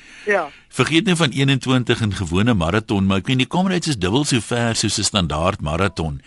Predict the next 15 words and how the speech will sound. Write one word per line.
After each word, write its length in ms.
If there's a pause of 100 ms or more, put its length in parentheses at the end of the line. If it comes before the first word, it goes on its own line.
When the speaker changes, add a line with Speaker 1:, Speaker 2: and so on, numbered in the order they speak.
(140)
Speaker 1:
Hmm. 600
Speaker 2:
Vir 200
ons 280
ouens 220
wat 160
nog 160
nooit 260
deelgeneem 540
het 120
nie, 100
hierdie 180
ding 160
wat 140
mense 340
sê, 360